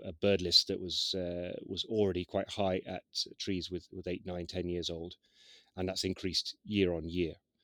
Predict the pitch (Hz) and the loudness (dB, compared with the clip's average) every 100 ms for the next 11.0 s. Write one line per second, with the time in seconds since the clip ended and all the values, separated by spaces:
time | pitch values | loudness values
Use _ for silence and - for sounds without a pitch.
0 | _ _ _ _ 85 80 78 - _ _ | _ _ _ _ -8 -6 -8 -12 _ _
1 | _ _ _ - 90 _ 139 143 127 107 | _ _ _ -14 -14 _ 8 10 8 4
2 | 113 104 92 82 - 139 110 95 107 107 | 4 4 4 6 10 10 10 4 6 8
3 | 104 92 90 - 98 - 95 107 92 90 | 10 8 4 -2 -4 0 0 0 -2 2
4 | 92 117 120 110 104 95 95 87 101 - | 6 8 8 4 0 0 0 4 4 4
5 | 104 - 101 90 90 - 95 - - - | 0 -2 -2 -2 -4 -10 -10 -8 -10 -8
6 | 104 90 - 104 - 101 98 98 104 92 | -8 -6 -2 -2 -2 0 0 2 2 2
7 | 85 - 123 120 - - - - - 104 | 2 6 8 6 2 -4 -14 -20 -14 -6
8 | - 101 92 85 - 104 90 87 - 90 | -2 -2 -2 -6 -4 -2 -2 -2 -6 -8
9 | 85 85 - - 101 98 95 - 95 92 | -6 -6 -10 -6 0 2 2 0 -2 0
10 | - - 95 92 _ - _ _ 85 80 | -4 0 0 0 _ -20 _ _ -6 -6